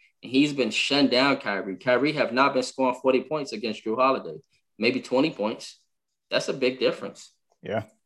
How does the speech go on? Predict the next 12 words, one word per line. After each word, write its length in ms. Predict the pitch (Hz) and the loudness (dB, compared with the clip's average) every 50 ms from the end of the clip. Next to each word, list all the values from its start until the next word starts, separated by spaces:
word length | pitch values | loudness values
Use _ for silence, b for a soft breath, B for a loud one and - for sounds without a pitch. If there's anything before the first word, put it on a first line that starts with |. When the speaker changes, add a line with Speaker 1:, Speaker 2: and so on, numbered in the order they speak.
| _ _ _ _ _ _ _ _ _ - - _ _ | _ _ _ _ _ _ _ _ _ -20 -20 _ _
Speaker 1:
Yeah. 300 | 107 117 131 131 - - B B B B B B B _ | -6 -2 0 0 0 -2 B B B B B B B _
Um, 400 | - 120 123 127 127 127 123 120 - | 4 6 8 8 8 6 4 4 2
all 140 | 131 135 139 | 4 6 6
right. 240 | 156 170 165 131 - - - - _ _ _ _ | 8 8 6 6 4 0 -8 -16 _ _ _ _
So 200 | - - 139 131 | -2 0 2 4
let's 240 | 143 165 170 - 175 | 4 4 2 2 0
now 200 | 175 180 180 180 | 2 2 2 2
talk 340 | 175 - 165 151 151 151 147 | 2 0 0 0 0 0 -2
about 340 | 127 123 131 127 127 117 | -4 0 0 0 0 0
my 100 | 120 113 | -2 -2
second 460 | 113 - - - 147 147 - 147 131 - | -4 -4 -4 -4 -4 -2 -2 -4 -6 -2
favorite 460 | - 131 127 127 113 113 113 107 | 0 4 4 4 4 2 -4 -6